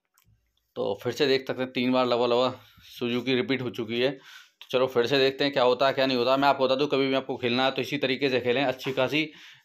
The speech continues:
अमाउंट ऐड करके आप अच्छी खासी, देखो आप अगर अच्छा खासा ऐड करते हैं तो आप अच्छा खासा रिस्क भी ले पाते हैं और विनिंग भी अच्छी खासी हो जाती है, ठीक है? तो प्रॉफिट भी अच्छा खासा हो जाता है।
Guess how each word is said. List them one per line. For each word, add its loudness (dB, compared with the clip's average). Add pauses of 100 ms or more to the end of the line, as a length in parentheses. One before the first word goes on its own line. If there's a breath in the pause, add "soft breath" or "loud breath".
अमाउंट 2 (420)
ऐड 4
करके 4
आप 4
अच्छी -2
खासी, 2
देखो 2
आप 4
अगर 2
अच्छा -2
खासा 4
ऐड 4
करते 2
हैं -2
तो 2
आप 4
अच्छा -2
खासा 4
रिस्क -2
भी 0
ले 2
पाते 2
हैं 0
और 0
विनिंग 2
भी 4
अच्छी 0
खासी 2
हो 2
जाती 0
है, -4
ठीक -4
है? -4 (540 loud breath)
तो 0 (120)
प्रॉफिट 4
भी 4
अच्छा 0
खासा 2
हो 2
जाता 4
है। -8